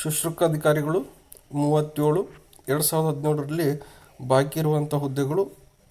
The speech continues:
ಆರು, ಒಟ್ಟು ನಲವತ್ತ್ಮೂರು. ಒಟ್ಟು ಎರಡು ಸಾವಿರದ ಇಪ್ಪತ್ನಾಲ್ಕರ ಹೊಸ ನೇಮಕಾತಿ ಹುದ್ದೆಗಳ ಸಂಖ್ಯೆ ಏಳ್ನೂರ ಇಪ್ಪತ್ತ್ಮೂರು ಹುದ್ದೆಗಳು, ಹೊಸ ನೇಮಕಾತಿಯ ಹುದ್ದೆಗಳು. ಬಾಕಿ ಇರುವಂಥ ಹುದ್ದೆಗಳು ಒಟ್ಟು ಐವತ್ತೇಳು. ಎರಡೂ ಸೇರಿಸಿ ಏಳ್ನೂರ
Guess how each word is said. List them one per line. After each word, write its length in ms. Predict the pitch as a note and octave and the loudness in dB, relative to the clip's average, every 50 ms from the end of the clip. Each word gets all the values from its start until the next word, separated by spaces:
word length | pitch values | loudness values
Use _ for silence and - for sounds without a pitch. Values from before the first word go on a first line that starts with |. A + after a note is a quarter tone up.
| _ _ _ _ | _ _ _ _
ಆರು, 260 | - C#3 C#3+ C#3+ D#3+ G3 C#4+ - | 2 2 2 4 2 -2 -4 -4
ಒಟ್ಟು 280 | D3+ D3+ D3+ - - F3 | -6 -6 -6 -2 -2 0
ನಲವತ್ತ್ಮೂರು. 720 | D#3+ C#3+ C3 C3+ C3 C#3 C#3 - - C3+ C3 A#2+ A#2+ A#2 - - - - - - - - - - - - - - _ - | 2 2 2 2 0 0 -2 -2 -2 0 0 0 -2 -4 -8 -10 -14 -18 -20 -20 -20 -20 -20 -20 -20 -20 -20 -20 _ -4
ಒಟ್ಟು 380 | C3+ D3 D3+ - - - - F#3 | -2 -2 -2 -2 -2 4 4 6
ಎರಡು 240 | F#3 D#3 D3 D#3 - | 6 6 4 4 2
ಸಾವಿರದ 260 | - F3 E3+ E3 D3 | 2 2 2 2 0
ಇಪ್ಪತ್ನಾಲ್ಕರ 640 | C#3+ C#3 - - D#3+ D#3 - D3+ D3+ D3 - E3 | -2 -2 -2 -2 -2 0 2 2 2 2 2 0
ಹೊಸ 260 | E3+ D3+ C3+ C3+ - | 0 2 2 0 0
ನೇಮಕಾತಿ 500 | D#3+ D#3 D#3 D3 D3+ D3 - - - - | 0 2 2 2 2 2 0 -2 0 0
ಹುದ್ದೆಗಳ 380 | D3+ D3+ C3+ B2+ C#3 C#3+ C#3 C#3+ | -2 -2 -2 -2 -2 0 0 0
ಸಂಖ್ಯೆ 380 | C#3+ - - C#3 D3+ D3+ F3 F3+ E3 C#3+ C3+ | 0 0 -2 -2 -2 -2 -2 0 2 4 4
ಏಳ್ನೂರ 280 | C#3 D3 D3+ D#3+ D#3+ D#3+ D#3 | 4 4 4 2 2 2 2
ಇಪ್ಪತ್ತ್ಮೂರು 680 | D3 C#3 - - - D3+ D3+ D3+ - C#3+ D3 D3+ D3+ C#3+ | 0 -2 -4 -2 -2 -2 -2 0 0 0 0 0 0 0
ಹುದ್ದೆಗಳು, 460 | C#3+ C#3+ C3 C#3 C3 C3 D3 F3 G#3+ - - - - - - - - - - - _ - | -2 -2 0 2 2 4 4 4 2 2 -2 -10 -20 -20 -20 -20 -20 -20 -20 -18 _ 0
ಹೊಸ 260 | B2+ C3+ C3+ C#3 D3+ D3+ D#3 D#3 D3+ | 2 2 4 6 6 6 6 6 6
ನೇಮಕಾತಿಯ 500 | D3 C#3 D3 C#3+ C#3 C3+ C3+ C3+ D3 C#3 | 4 4 4 2 2 0 0 0 0 0
ಹುದ್ದೆಗಳು. 420 | C3+ C3+ B2 B2 B2 A#2 C3 E3+ C#4+ - - - - - - - - - - _ _ _ _ _ _ _ - - | 0 0 0 0 -2 0 0 0 -2 -2 -8 -18 -18 -18 -16 -16 -16 -20 -20 _ _ _ _ _ _ _ -4 -2
ಬಾಕಿ 400 | C#3 C3+ C#3 C#3 D3 C#3+ - F3 | 2 4 4 4 4 4 2 2
ಇರುವಂಥ 340 | F3 F3 E3 E3+ E3+ D#3+ E3+ | 2 4 6 4 4 4 2
ಹುದ್ದೆಗಳು 480 | D#3+ D3+ D#3 C#3+ C3+ C#3+ C3+ D3 F3+ F3+ | 0 0 0 0 2 2 2 2 2 2
ಒಟ್ಟು 280 | D3+ C#3+ C#3 - - E3 | 2 0 0 0 0 2
ಐವತ್ತೇಳು. 600 | C#3+ C#3+ C#3+ D3+ D#3 D3+ - - D3 C#3 C3 A2 G2 - - - - - - - _ | 4 4 4 4 2 0 -2 0 2 2 2 2 0 -6 -14 -20 -20 -20 -20 -18 _
ಎರಡೂ 320 | - B2 C#3+ D#3 D#3+ F#3 G3 | -4 0 0 4 8 8 8
ಸೇರಿಸಿ 540 | F#3+ - - E3 E3 F3 F3 E3 - - E3+ E3+ E3+ - B2+ C#3 | 8 6 4 0 0 0 0 0 -2 -2 -2 -2 -2 -2 0 2
ಏಳ್ನೂರ 300 | C#3+ D3+ E3 E3 E3 E3 | 2 2 2 2 2 2